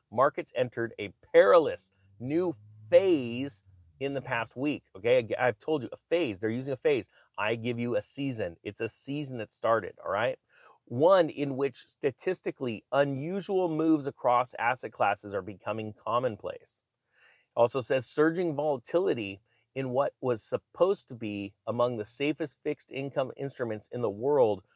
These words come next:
could disrupt the financial system's plumbing, according to Mark Connors, who's a former Credit Suisse global <laughs> head of risk advisory. You can't make this crap up. Hey, good thing we're listening to a dude from Credit Suisse right now tell us how bad things <laughs> are.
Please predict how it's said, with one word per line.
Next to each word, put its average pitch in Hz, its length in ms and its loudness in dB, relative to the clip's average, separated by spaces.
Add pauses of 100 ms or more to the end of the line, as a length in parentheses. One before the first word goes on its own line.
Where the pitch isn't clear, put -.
(140)
could 170 240 0
disrupt 160 380 0
the 131 80 -14
financial 127 520 -2
system's 117 600 -6
plumbing, 120 420 -2 (220)
according 123 400 0
to 117 80 -14
Mark 110 220 0
Connors, 120 540 0 (280)
who's 113 80 -10
a 110 60 0
former 123 340 2
Credit - 400 2
Suisse 117 360 0
global 123 500 -2
<laughs> - 60 -10
head - 260 -6 (400)
of 139 240 0
risk 120 300 -4
advisory. 92 560 -8 (1120)
You 156 100 -4
can't 190 300 -2
make 147 220 -2
this 135 180 -6
crap 131 340 2
up. 127 200 4 (220)
Hey, 196 180 6
good 170 260 0
thing 196 180 2
we're 147 80 2
listening 165 280 0
to 151 60 0
a 143 60 0
dude 151 240 2
from 127 120 -14
Credit 143 320 2
Suisse 123 240 -4
right 117 140 2
now 117 160 0
tell 127 220 4
us 120 80 4
how 113 120 2
bad 120 300 2
things 110 320 -4
<laughs> - 40 -20
are. - 280 -6